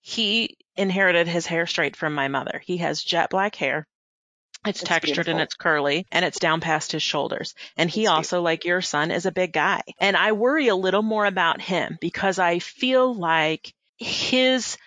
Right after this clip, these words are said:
Speaker 1: appearance of otherness is enough
Speaker 2: Mm-hmm.
Speaker 1: to raise more suspicion being a young man.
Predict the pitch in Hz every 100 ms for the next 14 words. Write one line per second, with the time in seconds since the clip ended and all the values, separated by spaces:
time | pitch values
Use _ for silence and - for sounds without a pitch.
0 | - _ 196 - - 202 196 185 190 -
1 | 175 170 - 139 160 185 208 247 269 285
2 | - - - _ _ _ 202 185 180 175
3 | 175 185 180 180 160 - _ _ _ _
4 | - - 196 170 175 175 180 175 170 -
5 | - _ _ 160 180 196 214 226 220 196
6 | - - 175 - 170 170 170 165 151 156
7 | 160 165 165 165 160 196 262 302